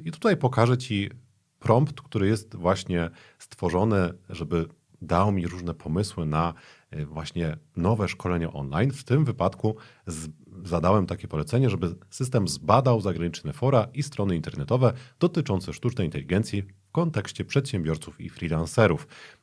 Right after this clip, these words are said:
Na tej podstawie stworzył dla mnie pomysły na mini produkty.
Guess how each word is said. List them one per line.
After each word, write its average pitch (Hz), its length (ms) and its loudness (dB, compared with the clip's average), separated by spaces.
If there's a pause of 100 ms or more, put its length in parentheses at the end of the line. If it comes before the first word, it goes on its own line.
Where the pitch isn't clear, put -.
(120)
Na 117 120 4
tej 160 140 2
podstawie 92 640 2
stworzył 85 540 -4
dla 78 160 0
mnie 78 140 0
pomysły 73 440 -6
na 71 280 -2
mini 71 200 -6
produkty. 82 440 -6